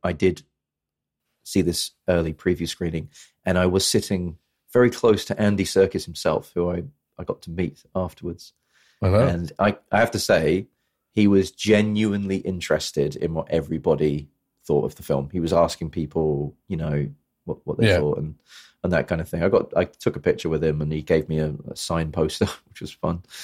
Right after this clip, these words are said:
Speaker 1: Um, <laughs> but it was cool. You know, it's cool to meet him there and, um,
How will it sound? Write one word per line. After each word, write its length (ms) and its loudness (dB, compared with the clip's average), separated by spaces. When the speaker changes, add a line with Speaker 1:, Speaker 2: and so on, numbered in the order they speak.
Speaker 1:
Um, 520 0
<laughs> 160 -20
but 380 4
it 60 8
was 140 4
cool. 340 4
You 80 2
know, 80 6
it's 80 2
cool 180 2
to 80 -2
meet 160 4
him 120 2
there 260 0
and, 340 -6
um, 420 2